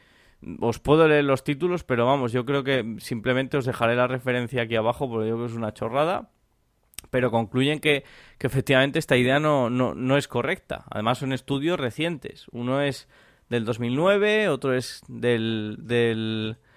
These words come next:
del dos mil trece. Vamos, que son estudios recientes que han demostrado que, que, que, que, oye, antes estábamos equivocados, que era un, un pensamiento falso. Además,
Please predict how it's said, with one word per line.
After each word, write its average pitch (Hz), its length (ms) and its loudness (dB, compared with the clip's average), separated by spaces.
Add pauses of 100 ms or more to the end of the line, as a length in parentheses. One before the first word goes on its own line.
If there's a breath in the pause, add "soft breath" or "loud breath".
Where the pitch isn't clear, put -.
(440 soft breath)
del 120 880 2
dos 117 220 0
mil 127 220 0
trece. 190 500 2
Vamos, 135 340 2
que 107 340 0 (340)
son 143 280 0
estudios 170 480 0
recientes 160 640 -2
que 117 240 0 (300)
han 117 200 -6
demostrado 147 520 0
que, 139 420 0
que, 110 420 2
que, - 180 -14
que, - 160 -6
oye, 147 200 -2
antes 120 260 -4
estábamos 151 360 -2
equivocados, 113 560 -4
que - 120 -6
era 120 100 0
un, 120 280 -6
un 123 120 -10
pensamiento 120 500 -4
falso. - 340 -6 (480 loud breath)
Además, 151 640 4